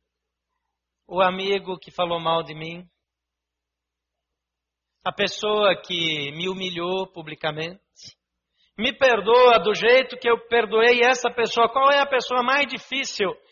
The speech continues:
para você perdoar? Pensa nela um momento só.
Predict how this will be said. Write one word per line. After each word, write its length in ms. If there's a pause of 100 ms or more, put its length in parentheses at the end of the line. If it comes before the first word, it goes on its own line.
(500)
para 140
você 300
perdoar? 680
Pensa 320
nela 320
um 160 (120)
momento 400
só. 360